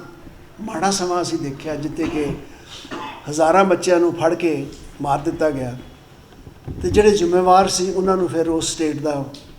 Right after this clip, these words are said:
ਪੁਲਿਸ ਮੁਖੀ ਲਾਇਆ ਗਿਆ। ਜਿਹੜੇ ਸ਼ਰਾਬ ਪੀ ਕੇ ਕਲੇਮ ਕਰਦੇ ਸੀ ਕਿ ਦੋ ਹਜ਼ਾਰ ਮੁੰਡਾ ਮੈਂ ਮਾਰਿਆ ਜਾਂ ਦੋ ਸੌ ਮੁੰਡਾ ਮੈਂ ਮਾਰਿਆ, ਉਹਨਾਂ ਨੂੰ ਆਪਾਂ ਸਟੇਟ ਦਾ ਮੁਖੀ ਲਾਇਆ। ਮੈਂ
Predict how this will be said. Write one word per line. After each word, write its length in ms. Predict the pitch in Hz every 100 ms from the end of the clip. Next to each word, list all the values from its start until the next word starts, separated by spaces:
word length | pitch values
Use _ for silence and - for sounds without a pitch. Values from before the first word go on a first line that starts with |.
| - - - -
ਪੁਲਿਸ 280 | 151 151
ਮੁਖੀ 220 | 180 190 214
ਲਾਇਆ 280 | 185 170
ਗਿਆ। 220 | 165 160 151 - - - - - - - - - - - - -
ਜਿਹੜੇ 260 | 180 196
ਸ਼ਰਾਬ 340 | 196 170 165 170
ਪੀ 100 | 196
ਕੇ 260 | 196 196
ਕਲੇਮ 320 | 202 180 185 180
ਕਰਦੇ 320 | 175 175 185
ਸੀ 180 | 180 180
ਕਿ 140 | 190
ਦੋ 340 | 151 170 185
ਹਜ਼ਾਰ 320 | 185 156 156 165
ਮੁੰਡਾ 380 | 151 147 160
ਮੈਂ 360 | 151 135 135 165
ਮਾਰਿਆ 460 | 165 147 139 135 135
ਜਾਂ 180 | 139
ਦੋ 140 | 151 156
ਸੌ 200 | - 175
ਮੁੰਡਾ 300 | 151 151 151
ਮੈਂ 280 | 135 139 156
ਮਾਰਿਆ, 520 | 151 131 123 120 123 - - - - - - - - - - -
ਉਹਨਾਂ 220 | 180 202 202
ਨੂੰ 100 | 185
ਆਪਾਂ 200 | 175 175
ਸਟੇਟ 280 | - 160
ਦਾ 140 | 143 160
ਮੁਖੀ 280 | 147 147 170
ਲਾਇਆ। 280 | 160 156 139 127 - - - - - - - - - - - - -
ਮੈਂ 380 | 180 202 208